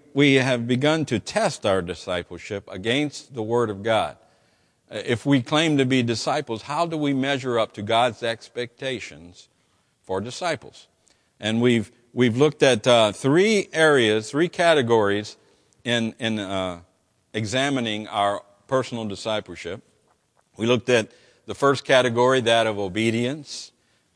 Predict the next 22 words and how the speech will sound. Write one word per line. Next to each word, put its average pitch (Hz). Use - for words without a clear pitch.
uh, 92
and 101
how 117
do 113
we 123
as, 101
as, 104
as 101
God's 110
disciples 113
conduct 110
our 107
lives 104
in 98
obedience 117
to 95
His 95
Word 139
and 104
obedience 107
to 95
His 87